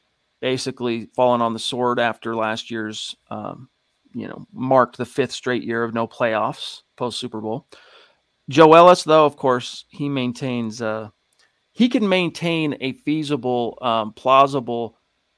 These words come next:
"I don't need to make a change," because he's not on the football side. He's the business side. He's C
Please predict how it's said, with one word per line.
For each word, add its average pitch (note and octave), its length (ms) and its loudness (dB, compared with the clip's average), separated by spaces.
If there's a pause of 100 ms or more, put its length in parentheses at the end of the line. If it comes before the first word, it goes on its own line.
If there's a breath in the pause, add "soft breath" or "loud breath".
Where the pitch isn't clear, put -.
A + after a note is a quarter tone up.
(680)
"I C3 140 4
don't D3 160 0
need D3 140 -4
to C#3+ 80 -6
make C#3+ 180 -4
a D3 60 -8
change," C#3+ 600 -8
because A#2+ 580 -6
he's D#3 280 -8
not F#3 220 2
on F#3+ 180 2
the D#3+ 60 -4
football A2+ 400 -6
side. - 300 -12 (200)
He's E3 280 -14
the E3 100 -4
business C#3+ 420 -2
side. - 220 -10
He's C#3+ 200 -10
C - 240 -8